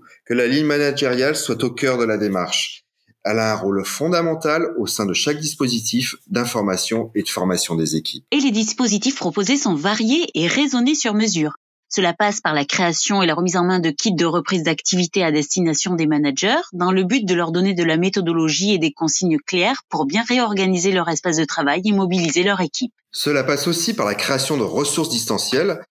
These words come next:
Speaker 1: soit sous format e-learning, soit via l'organisation de classes virtuelles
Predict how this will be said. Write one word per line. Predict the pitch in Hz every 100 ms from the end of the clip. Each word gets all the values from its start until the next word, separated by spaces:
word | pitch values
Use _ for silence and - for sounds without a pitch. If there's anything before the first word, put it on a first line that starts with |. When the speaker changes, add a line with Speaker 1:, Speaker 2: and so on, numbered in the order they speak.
| _ _
Speaker 1:
soit | - 151
sous | 160
format | 156 147 139 143
e-learning, | 143 139 143 180 190 139
soit | - 123 120 131 98
via | 95
l'organisation | 87 87 107 110 104 - 104
de | 80
classes | - 104 117
virtuelles | 113 113 - 110 117